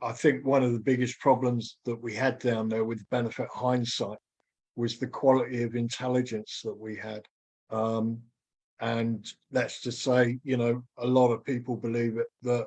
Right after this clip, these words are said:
it could have been better. Um, but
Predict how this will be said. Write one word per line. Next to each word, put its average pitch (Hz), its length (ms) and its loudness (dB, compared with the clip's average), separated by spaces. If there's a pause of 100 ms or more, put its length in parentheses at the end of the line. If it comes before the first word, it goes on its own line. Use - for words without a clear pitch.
(100)
it 120 240 -4
could 127 160 0
have 101 100 -4
been 113 180 2
better. 113 460 -6 (760)
Um, 113 480 0 (460)
but 120 320 2